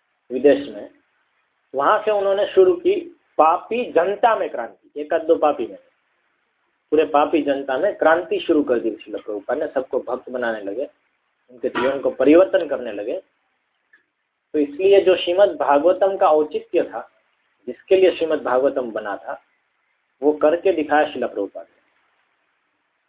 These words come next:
तो एक तरह से कह सकते हैं कि ये श्लोक शिला प्रभुपाद को इंगित कर रहा है कि कोई ऐसा व्यक्ति आएगा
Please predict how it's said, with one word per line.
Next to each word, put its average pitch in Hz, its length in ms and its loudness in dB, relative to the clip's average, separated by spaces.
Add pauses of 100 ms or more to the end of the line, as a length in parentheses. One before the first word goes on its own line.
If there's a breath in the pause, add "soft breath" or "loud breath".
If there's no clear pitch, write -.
(360)
तो 139 60 -4
एक 143 180 -2
तरह 160 180 4
से 165 80 2
कह 160 240 0
सकते 175 280 2
हैं 160 100 -2
कि 156 60 -4
ये 160 220 4
श्लोक 185 240 4
शिला 170 240 0
प्रभुपाद 170 600 2
को 180 60 0
इंगित 151 380 -4
कर 117 100 -6
रहा 127 120 0
है 151 60 2
कि 147 120 -10
कोई 143 220 -2
ऐसा 143 180 0
व्यक्ति 147 380 -2
आएगा 151 380 4